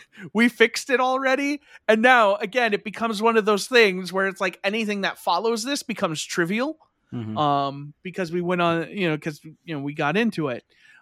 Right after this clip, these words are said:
Speaker 1: Um, <sighs> I, I, I, I don't even know. Like, historically, I would just still go through and read these headlines, but, like, do you care? Do we care? Do we wanna
Speaker 2: I mean,
Speaker 1: just,
Speaker 2: we could,
Speaker 1: like
Speaker 2: we could bullet point 'em.
Speaker 1: I mean, like, uh,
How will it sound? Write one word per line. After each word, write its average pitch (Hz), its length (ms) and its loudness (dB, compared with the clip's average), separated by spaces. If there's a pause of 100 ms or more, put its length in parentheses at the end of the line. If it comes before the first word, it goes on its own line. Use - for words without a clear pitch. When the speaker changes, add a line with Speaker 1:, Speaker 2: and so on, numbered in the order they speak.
(100)
Speaker 1:
Um, 127 600 -2
<sighs> - 40 -20 (2500)
I, 160 120 -8 (420)
I, 190 380 -4
I, 202 220 2
I 208 80 0
don't 226 120 0
even 220 120 -2
know. 220 140 0
Like, 196 220 2 (280)
historically, 202 840 2 (100)
I 175 140 6
would 180 140 2
just 175 180 -4
still 185 220 2
go 170 180 2
through 170 300 0
and 147 100 0
read 151 220 -2
these 143 220 -4
headlines, 135 560 -4
but, 147 160 -6
like, 131 240 -4
do 160 100 -8
you 147 100 -8
care? 160 460 -2
Do 151 80 -10
we 139 80 -10
care? 156 340 -2
Do 170 120 -10
we 143 80 -8
wanna 135 180 -4
Speaker 2:
I - 40 -6
mean, 117 40 -6
Speaker 1:
just, 156 140 -4
Speaker 2:
we - 40 -8
could, - 60 0
Speaker 1:
like 127 140 -2
Speaker 2:
we 214 60 -6
could 190 200 -4
bullet 139 220 2
point 135 280 -4
'em. 190 180 -6 (640)
Speaker 1:
I 196 100 4
mean, 247 240 0
like, 226 200 0
uh, 233 300 -8